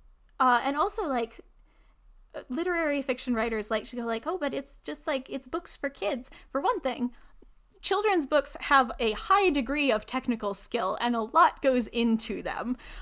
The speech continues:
Uh, so let's not, you know, turn our noses up at,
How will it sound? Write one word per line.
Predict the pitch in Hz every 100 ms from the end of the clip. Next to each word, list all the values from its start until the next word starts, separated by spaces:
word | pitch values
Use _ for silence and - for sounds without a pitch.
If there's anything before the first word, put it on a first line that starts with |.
| -
Uh, | - 240 233
so | 240
let's | 277 320 - 311
not, | 277 254 226 - - - 285 262
you | 262
know, | 226
turn | 220 294 247
our | 233
noses | 240 302 233 -
up | -
at, | -